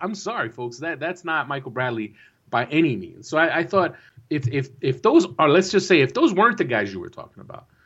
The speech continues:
then who are you talking about, Jurgen? Who, who, who else? Who are these players? Who are all these U S players that are, are, are, are, are being held back by their lack of belief or, or, or who, who aren't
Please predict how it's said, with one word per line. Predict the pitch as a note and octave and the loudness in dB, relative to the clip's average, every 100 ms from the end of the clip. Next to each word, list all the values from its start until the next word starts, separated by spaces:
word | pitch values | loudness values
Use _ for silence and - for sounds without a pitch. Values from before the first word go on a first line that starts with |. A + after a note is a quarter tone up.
| _ | _
then | F#3+ | 6
who | C#4+ F4+ | 10 10
are | |
you | E4+ | 8
talking | E4 F#4 F#4 | 4 0 0
about, | - A2+ | -2 -2
Jurgen? | A2+ F#3+ C#4 C4+ | 0 -2 -4 -6
Who, | F3+ B3 | -2 -2
who, | F3 G#3 A#3+ D3 | -2 -2 -2 -2
who | A#3 A3 | 0 2
else? | F#3 G3 F#3+ - - - - | 4 2 0 -10 -18 -20 -2
Who | A3+ | 0
are | C4 | 2
these | A#3 G3 | 2 0
players? | - G3+ G3 C3+ | 2 8 8 8
Who | F#3 | 4
are | C4+ | 4
all | A#3 A3+ | 4 4
these | F#3 C#3 | 4 6
U | F3+ | 6
S | F3 | 6
players | - - B2 G2 F2 - - - - | 0 0 2 2 -2 -10 -20 -20 -2
that | C#3 C#3 | 2 4
are, | C3 A#2+ A#2 | 6 4 2
are, | A#2+ A#2+ | -4 -2
are, | A#2+ A2 | -2 -2
are, | A2 G#2+ G2+ - | -2 -4 -4 -4
are | G#2+ | -4
being | G#2 E3+ | 4 4
held | D#3+ E3 D3 | 6 4 2
back | A2+ A#2+ C3+ | 2 0 2
by | - G#2+ | -2 -2
their | G#2+ G2+ | -2 0
lack | G2 A#2+ | 0 0
of | A#2+ G#2 | -6 -8
belief | G#2+ A2 C3+ - _ _ - - | -6 -4 -4 -6 _ _ -20 -8
or, | A#2+ | -6
or, | C3 C3 | 0 2
or | C3 - C3 A#2 | 2 0 -2 0
who, | G2+ C3+ B2+ C3+ | 2 0 0 -2
who | C3+ B2+ A#2+ A#2 | -2 0 0 -2
aren't | C#3+ C3+ C3+ - | 0 4 2 0